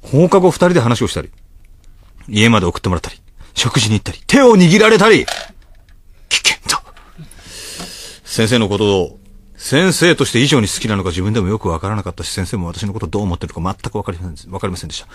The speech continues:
それが三年間続いて、私も二十歳になり、今回飲みに行き、そこでお酒の力を借りて、今までどう思っていたのかを聞き出そうと思いました。結局そこではうまく話を聞き出すことはできませんでしたが、先生は私のことを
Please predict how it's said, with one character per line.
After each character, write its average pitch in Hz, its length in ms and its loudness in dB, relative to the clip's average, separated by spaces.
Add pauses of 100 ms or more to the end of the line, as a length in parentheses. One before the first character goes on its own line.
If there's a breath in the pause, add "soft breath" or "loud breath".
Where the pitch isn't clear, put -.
(260 loud breath)
そ - 100 -4
れ 156 60 2
が 160 40 0
三 151 300 -2
年 151 160 -4
間 98 160 -6
続 95 180 -8
い 85 40 -8
て、 95 80 -8
私 87 260 -10
も 98 80 -4
二 101 120 -8
十 107 100 -4
歳 - 140 -8
に 87 100 -4
な 90 100 -4
り、 82 80 -10
今 98 160 -8
回 82 140 -8
飲 92 180 -6
み 95 80 -4
に 87 80 -4
行 80 80 -10
き、 - 80 -10
そ - 120 -12
こ 98 100 -8
で 101 60 -4
お 92 40 -4
酒 107 220 -8
の 110 100 -4
力 107 300 -6
を 95 40 -4
借 98 140 -6
り 92 60 -10
て、 104 80 -6
今 92 160 -6
ま 110 100 -6
で 92 60 -8
ど 98 160 -4
う - 20 -6
思 98 140 -6
っ - 40 -8
て - 120 -10
い 87 40 -8
た 104 80 -10
の 98 60 -8
か 101 120 -6
を 95 100 -2 (340 loud breath)
聞 - 140 -12
き 175 160 -2
出 170 120 4
そ 170 220 2
う 143 60 2
と 156 100 2
思 120 200 2
い 120 40 0
ま 120 80 0
し - 80 -6
た。 82 160 -4 (1500)
結 117 180 -6
局 110 100 -8
そ - 80 -4
こ 110 80 -4
で 113 80 0
は 98 60 0
う 95 80 -2
ま 101 100 -2
く 87 80 -12
話 85 240 -8
を 87 40 -8
聞 - 160 -16
き - 40 -12
出 92 60 -6
す - 100 -12
こ - 80 -12
と - 80 -10
は 80 60 -8
で 76 100 -12
き 82 60 -12
ま 80 80 -8
せ 82 100 -10
ん - 20 -8
で 73 80 -14
し - 60 -16
た 76 80 -14
が、 69 80 -16 (340 loud breath)
先 123 180 -2
生 120 100 0
は 92 80 2
私 98 200 -4
の 104 120 -2
こ 95 80 -8
と 95 80 -8
を 71 100 -12